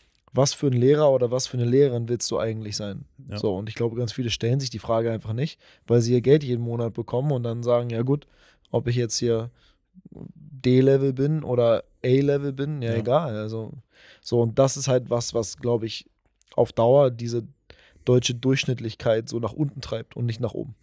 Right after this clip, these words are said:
Speaker 2: Safe, absolut. Ja.
Speaker 1: War gut, oder?
Speaker 2: Ich würd auch sagen. Dann lasst die Leute mal wieder in die Kommentare schreiben, welche Themen können wir denn nächstes Mal besprechen. Ansonsten fällt uns bestimmt wieder ein Quatsch ein.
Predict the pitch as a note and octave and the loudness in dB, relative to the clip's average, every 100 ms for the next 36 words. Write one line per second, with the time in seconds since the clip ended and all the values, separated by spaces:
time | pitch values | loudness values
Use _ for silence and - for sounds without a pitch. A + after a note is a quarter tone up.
0 | _ - B2+ _ _ _ G#2 - A2+ - | _ -10 -10 _ _ _ -18 -14 -18 -18
1 | _ _ _ _ _ _ _ _ _ _ | _ _ _ _ _ _ _ _ _ _
2 | _ _ _ _ _ _ _ _ _ _ | _ _ _ _ _ _ _ _ _ _
3 | - C3 G3 _ _ _ _ _ _ - | -8 -8 -8 _ _ _ _ _ _ -2
4 | B2+ G3+ D#3+ A#3 D4 _ _ - G#2 A#2+ | 0 2 2 2 0 _ _ -12 -8 -8
5 | C#3+ A#2 A2 G#2 - _ _ _ _ _ | -8 -10 -10 -12 -18 _ _ _ _ _
6 | - G#2 G2+ A#2+ - B2+ A#2 A#2+ - C3 | -4 -2 0 -2 -2 -8 -6 -6 -8 -10
7 | A#2+ A#2+ A#2 A2+ A2 G#2+ G#2+ A#2+ C3+ A#2+ | -8 -8 -8 -10 -10 -10 -8 -8 -10 -12
8 | B2+ C#3+ - _ _ - G#2+ A2+ A#2 - | -12 -14 -16 _ _ -6 -2 -2 -4 -10
9 | _ _ - A#2 D#3+ D#3 _ - A#2+ A#2 | _ _ -6 -4 -4 -10 _ -14 -10 -10
10 | A2 A2 C3+ - G2+ G2 - G#2 C#3+ E3 | -10 -12 -14 -14 -14 -14 -12 -14 -14 -16
11 | _ _ _ _ _ - G2 G#2+ A2 A2+ | _ _ _ _ _ -8 -6 -6 -8 -12
12 | G#2 G#2+ G#2+ G2+ G#2 A2 A2 G#2+ G2 - | -8 -8 -8 -14 -14 -10 -8 -8 -10 -12
13 | - - A2 | -14 -12 -12